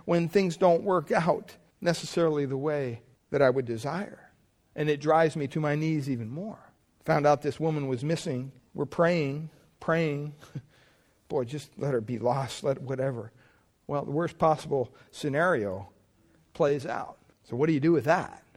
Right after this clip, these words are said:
How do you justify praying, "Boy, God, deliver this woman," and all of a sudden she ends up dead in a river somewhere?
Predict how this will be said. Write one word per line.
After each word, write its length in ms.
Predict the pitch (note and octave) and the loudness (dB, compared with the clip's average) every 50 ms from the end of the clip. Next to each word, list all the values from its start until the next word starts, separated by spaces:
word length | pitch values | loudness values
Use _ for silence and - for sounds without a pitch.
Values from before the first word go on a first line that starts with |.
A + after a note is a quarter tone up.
| _ _ _ _ _ | _ _ _ _ _
How 120 | - C#3+ | 0 0
do 60 | D#3+ C#3+ | 2 2
you 60 | A2+ | 0
justify 560 | G#2 B2+ E3+ D3+ - - C3+ - D3 D#3 D3 | 2 2 2 2 2 -2 -2 2 4 4 4
praying, 560 | C#3 - - E3+ E3+ E3+ E3+ D#3 D3 C#3 A#2+ - - - - _ _ _ _ _ _ _ _ - | 2 2 2 4 4 6 4 4 2 -2 -4 -8 -12 -20 -20 _ _ _ _ _ _ _ _ -2
"Boy, 200 | D#3 E3 C#3+ B2 | 0 0 0 2
God, 260 | A#2+ D3+ D#3 D#3 C#3 | 2 2 2 2 2
deliver 340 | C3+ C#3+ D#3+ F3+ E3+ E3 D3+ | 0 2 2 2 2 2 2
this 180 | D3 C#3+ - | 2 0 0
woman," 240 | D#3+ E3+ F3+ D#3+ C#3 | 0 0 2 2 0
and 80 | C#3 D3 | 2 2
all 100 | D3+ D3+ | 0 0
of 60 | D3 | 0
a 40 | - | 0
sudden 220 | - D#3 D3 C#3+ | 0 0 0 -2
she 160 | - - D3 | -4 -4 -2
ends 200 | D3 D#3+ D3+ C3+ | -2 0 0 2
up 180 | C#3+ B2 G#2+ A2+ | 0 0 2 2
dead 240 | B2 D3+ D#3+ D#3+ D3+ | 2 4 4 4 4
in 100 | C#3 C3+ | 2 0
a 60 | C#3 | -2
river 300 | D#3 E3+ F#3+ G3 D3+ G#2 | -2 -2 -2 -2 -4 -6
somewhere? 600 | - - G#2 E2 D#2+ C#2+ - - - - - | -6 -10 -16 -16 -18 -20 -20 -20 -20 -20 -20